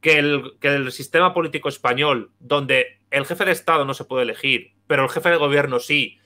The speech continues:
pero no se le elige directamente, sino que después de unas elecciones donde el pueblo ha votado por sufragio universal, libre, igual, directo, secreto, es el Congreso de los Diputados, dividido en partidos, el que elige mediante todo tipo de coaliciones, si, si no hay mayoría absoluta,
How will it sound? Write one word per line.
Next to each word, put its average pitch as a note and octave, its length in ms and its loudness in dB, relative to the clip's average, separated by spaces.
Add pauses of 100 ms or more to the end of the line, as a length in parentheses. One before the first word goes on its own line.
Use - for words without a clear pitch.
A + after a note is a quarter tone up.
(260)
pero C#3+ 200 2
no E3 80 0
se D#3+ 140 2
le D#3 80 0
elige D3 220 -2
directamente, C3+ 640 -2
sino A#2+ 220 -6
que B2 80 0
después C#3 260 -2
de - 80 -4
unas D#3+ 140 -6
elecciones C#3+ 400 -4
donde B2 180 -2
el A#2 80 -2
pueblo C#3+ 240 0
ha C3 60 4
votado A#2+ 560 0 (360)
por B2+ 140 0
sufragio C#3 340 -6
universal, C3 520 -2
libre, C3 240 -2
igual, C3 260 0
directo, B2 320 -6
secreto, A#2+ 600 -2 (360)
es D#3+ 220 2
el E3+ 120 2
Congreso E3 400 0
de D3+ 80 2
los C#3+ 160 -2
Diputados, C3+ 760 0 (380)
dividido C3+ 480 0
en C#3 100 -6
partidos, C3+ 680 0 (400)
el C#3+ 180 0
que C#3+ 140 4
elige E3 360 2
mediante C3 500 0
todo D#3 320 2
tipo E3 200 0
de C#3+ 120 -2
coaliciones, C#3 640 -2
si, C3+ 260 -2
si B2+ 180 -8
no C3+ 120 -2
hay D3 80 -2
mayoría C#3 360 -2
absoluta, B2+ 580 -4